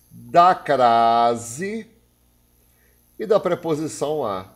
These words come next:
Observe que esse aqui também é um exercício mais profissional. Esses cinco que eu tô postando aí, né, desse bloquinho de cinco exercícios em sequência,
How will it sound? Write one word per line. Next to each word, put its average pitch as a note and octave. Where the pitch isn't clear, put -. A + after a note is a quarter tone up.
Observe F3
que D3+
esse D3
aqui D3+
também C#3+
é E3
um F3
exercício F3
mais E3+
profissional. D3
Esses G#3
cinco E3+
que -
eu G#2
tô G#2+
postando B2
aí, A#2
né, C3
desse A#2+
bloquinho A2
de F2+
cinco G2+
exercícios F#2+
em F#2+
sequência, B2